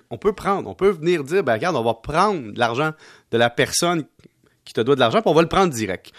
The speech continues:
Donc, on peut saisir ton compte de banque, des comptes clients, des salaires,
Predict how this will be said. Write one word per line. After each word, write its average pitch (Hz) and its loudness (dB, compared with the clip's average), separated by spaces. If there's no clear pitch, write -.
Donc, 160 2
on 156 4
peut 156 0
saisir 151 2
ton 202 -4
compte 202 0
de 175 4
banque, 165 -2
des 90 -10
comptes 220 2
clients, 139 -6
des 92 -10
salaires, 160 0